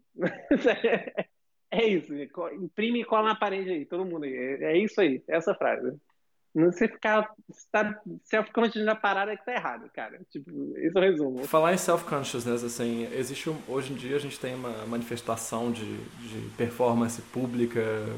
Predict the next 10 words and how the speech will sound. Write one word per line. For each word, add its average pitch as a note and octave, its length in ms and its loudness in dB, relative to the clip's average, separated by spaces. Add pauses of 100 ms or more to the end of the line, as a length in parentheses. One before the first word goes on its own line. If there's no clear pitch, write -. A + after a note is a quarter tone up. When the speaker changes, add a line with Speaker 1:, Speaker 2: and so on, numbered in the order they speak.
(400)
Speaker 2:
pra A#2+ 120 0
programadores A#2 680 0
que - 160 -2
é B2 300 4
o, B2 640 -2
o A#2+ 80 2
live B2 220 6
coding, A2+ 460 4 (140)
né? A2 200 -4 (800)
É, A2+ 440 4